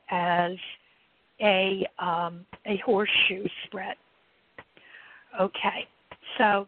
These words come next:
this is what I see in the influences that are in the past, what the energy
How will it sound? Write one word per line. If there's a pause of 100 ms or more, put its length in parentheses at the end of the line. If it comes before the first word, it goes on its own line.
this (140)
is (100)
what (360)
I (160)
see (560)
in (600)
the
influences (280)
that (340)
are (640)
in
the
past, (1120)
what (880)
the (120)
energy